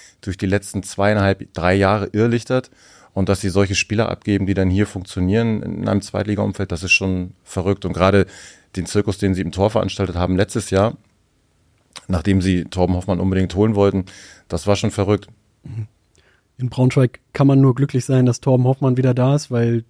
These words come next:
Speaker 2: das, was er in dieser Saison bisher schon gezeigt hat, ist wirklich sehr, sehr gut, finde ich. Und wenn er das konservieren kann über den Rest der Serie, dann hat die Eintracht zumindest in dem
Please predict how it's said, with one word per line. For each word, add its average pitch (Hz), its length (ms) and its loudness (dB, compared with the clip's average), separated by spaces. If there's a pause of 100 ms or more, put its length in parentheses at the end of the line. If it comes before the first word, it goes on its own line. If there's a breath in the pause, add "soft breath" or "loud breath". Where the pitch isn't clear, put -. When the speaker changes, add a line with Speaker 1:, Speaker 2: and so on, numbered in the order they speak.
(100)
Speaker 2:
das, - 220 -8
was 117 120 -6
er 127 160 -6
in 135 120 -4
dieser 127 220 4
Saison 123 340 0
bisher 135 440 0
schon 131 220 0
gezeigt 123 440 -4
hat, - 200 -6 (500 soft breath)
ist - 140 -20
wirklich 123 480 -2 (340)
sehr, 117 260 0
sehr 143 120 4
gut, 151 220 -2
finde 139 260 2
ich. 139 160 -2 (240)
Und 113 140 -6
wenn 110 100 2
er 107 80 2
das - 480 -6
konservieren 123 540 2
kann 123 180 -2
über 117 380 -2 (580)
den 117 80 -2
Rest 113 280 -4
der 123 100 0
Serie, 120 320 2
dann 113 200 -2 (520 soft breath)
hat 117 160 -4
die 127 100 -2
Eintracht 123 600 -4
zumindest 143 420 2
in 135 120 2
dem 151 360 4